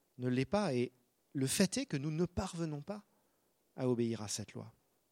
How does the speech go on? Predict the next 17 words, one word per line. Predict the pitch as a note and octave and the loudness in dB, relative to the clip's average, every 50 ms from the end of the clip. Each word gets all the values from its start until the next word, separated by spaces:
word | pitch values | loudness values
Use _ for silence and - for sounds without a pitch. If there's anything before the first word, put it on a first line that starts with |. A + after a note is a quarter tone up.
| _ _ - | _ _ 0
Alors, | B2+ B2 - | 0 2 4
on | F3 E3 | 4 8
peut | - - | 10 10
obéir | F4 D4 F3 D#3+ G3 A#3 B3+ F#3+ | 12 12 12 10 10 8 8 6
à | D3+ C#3 - - - - | 4 2 0 -6 -2 4
certains | - - - C4 - - B3+ A3 | 6 10 10 10 8 8 4 6
commandements | - A3+ G3+ G3+ A3 A3 A#3+ C4+ C#4 C4 | 6 8 8 8 8 6 6 6 6 6
et, | G#3 D3+ C#3 - - - - - _ - | 4 4 2 0 -6 -20 -20 -18 _ 4
et | - D#3+ | 6 6
on | D#3+ E3 | 6 8
peut | - - G#3+ G3 | 8 6 6 8
y | E3+ E3 | 10 10
obéir | D#3+ D3 E3 F3 G#3 A3 - - | 10 10 10 8 8 6 4 6
partiellement, | - G3 F3+ - - - A3 G#3 G#3+ A#3 C4 B3 G3+ _ _ _ _ _ - | 4 6 6 8 8 8 8 8 8 8 6 4 4 _ _ _ _ _ -6
un | D#3 C#3 | -6 -2
peu | - G3 G#3 | 2 2 2
comme « | - - F#3+ G3+ G3+ D#3+ | 4 4 4 4 4 0